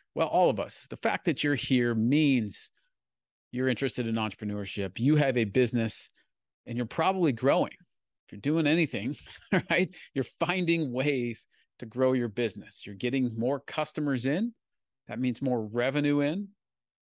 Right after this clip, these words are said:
That means you're helping more people. That's the goal anyway.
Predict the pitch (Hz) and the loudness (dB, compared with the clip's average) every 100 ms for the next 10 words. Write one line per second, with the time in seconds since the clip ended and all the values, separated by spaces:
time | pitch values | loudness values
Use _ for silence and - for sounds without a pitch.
0 | _ _ 113 120 120 110 101 135 131 123 | _ _ -8 -4 -2 -4 -2 -2 0 0
1 | 123 117 - 120 104 - 87 - - 147 | 0 -2 -4 -6 -6 -10 -6 -6 -4 -2
2 | 143 233 139 101 98 90 69 | 4 6 4 2 -2 -4 -10